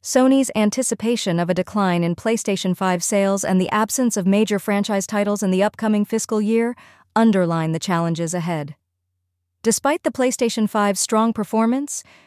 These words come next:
with over fifty million units sold since its late twenty twenty launch, the company is bracing for a gradual downturn. This strategic shift includes a reevaluation of Sony's portfolio of upcoming projects and a scaling back on first-party content.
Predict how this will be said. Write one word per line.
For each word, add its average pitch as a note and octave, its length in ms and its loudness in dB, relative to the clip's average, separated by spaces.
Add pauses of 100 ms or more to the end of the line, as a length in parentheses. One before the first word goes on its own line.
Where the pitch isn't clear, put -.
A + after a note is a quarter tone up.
(120)
with G#3 140 0
over G3+ 240 0
fifty D4+ 400 -2
million A#3+ 400 4
units A3+ 380 4
sold A#3 360 0
since G#3 220 0
its G3 180 -6
late G#3+ 240 0
twenty A3+ 280 0
twenty G#3 260 0
launch, G3 480 -2 (400)
the G#3 80 -2
company B3 400 4
is F3+ 100 0
bracing G3 460 0
for F3 160 0
a E3+ 60 0
gradual F#3+ 440 0
downturn. F#3 680 -2 (680)
This G#3+ 220 4
strategic G3+ 560 0
shift G3+ 400 0
includes F#3 420 0
a F#3+ 60 2
reevaluation F#3+ 840 2
of D#3+ 60 -4
Sony's G#3 420 2
portfolio G3 640 0
of E3+ 100 2
upcoming F3+ 480 0
projects F3+ 640 -4 (420)
and G3 120 4
a F#3+ 40 4
scaling A#3 480 2
back G3 360 0
on F3 160 0
first-party F#3 560 -2
content. F#3+ 640 -2